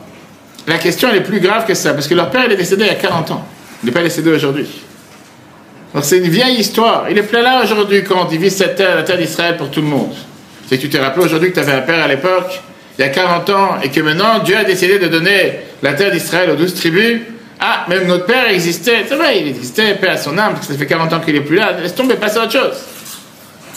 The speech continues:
Et comme d'habitude, on a vu les dernières semaines, on a toujours les râleurs qui se mettent qui se mélangent, comme les casseurs, comme les émeutiers, qui profitent de l'occasion pour faire quoi que ce soit.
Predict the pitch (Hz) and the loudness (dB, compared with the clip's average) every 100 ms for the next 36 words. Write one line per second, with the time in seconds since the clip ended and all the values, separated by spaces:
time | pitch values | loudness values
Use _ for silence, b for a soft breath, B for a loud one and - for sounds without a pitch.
0 | - - - - - - - - - B | -18 -20 -20 -20 -20 -20 -18 -14 -14 B
1 | B B B B B 143 180 254 277 247 | B B B B B -4 0 2 4 2
2 | 233 185 214 214 202 160 180 165 170 170 | 0 0 2 4 2 2 2 2 0 -2
3 | 175 165 156 151 139 135 185 190 170 160 | -2 0 0 0 -2 -2 2 2 2 2
4 | 156 170 170 147 147 139 139 147 143 - | 0 0 0 -2 0 2 2 0 -6 -14
5 | - - 139 147 147 147 156 160 - - | -16 -6 0 2 2 2 0 -2 -6 -10
6 | - B B - - 175 202 180 170 156 | -16 B B -20 -2 2 2 2 0 0
7 | 147 139 135 - 151 160 156 143 139 127 | 0 2 0 -2 0 0 2 0 0 0
8 | 120 123 135 135 139 175 156 147 143 135 | 0 -2 0 0 2 2 2 2 0 -2
9 | 156 127 127 120 113 - - 180 196 180 | -2 -2 -4 -2 -2 -2 -2 2 2 0
10 | - | -4